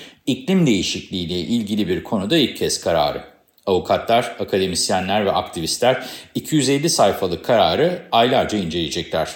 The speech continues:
Ancak şimdiden bu kararın iklim krizine yaklaşımı ve devletlerin nasıl tepki göstereceği konusunda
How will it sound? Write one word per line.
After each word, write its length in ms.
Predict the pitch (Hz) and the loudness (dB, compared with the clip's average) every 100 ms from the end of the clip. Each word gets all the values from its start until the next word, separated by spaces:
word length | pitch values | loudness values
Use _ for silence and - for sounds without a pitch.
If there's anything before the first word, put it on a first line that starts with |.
| - | -6
Ancak 340 | 104 95 85 | -2 -2 -2
şimdiden 600 | - - 143 113 90 95 107 | -2 -2 0 0 0 0 -2
bu 80 | 143 | -2
kararın 540 | 135 107 82 85 135 - - - - | 2 4 4 2 -2 -6 -16 -8 -4
iklim 380 | - - 165 | -2 2 2
krizine 360 | - 98 - 85 | 2 -2 -2 0
yaklaşımı 680 | 87 104 110 - 113 147 165 | 0 2 0 0 0 0 2
ve 220 | 95 - | 2 2
devletlerin 720 | 101 113 135 - 143 127 101 | 2 2 0 0 -2 2 2
nasıl 320 | 143 - - | 2 0 -2
tepki 320 | - 113 - | -2 -4 -4
göstereceği 560 | 127 101 - 92 82 85 | 0 0 0 -2 -2 -4
konusunda 600 | - 101 - 98 131 165 | -2 -2 -2 0 0 0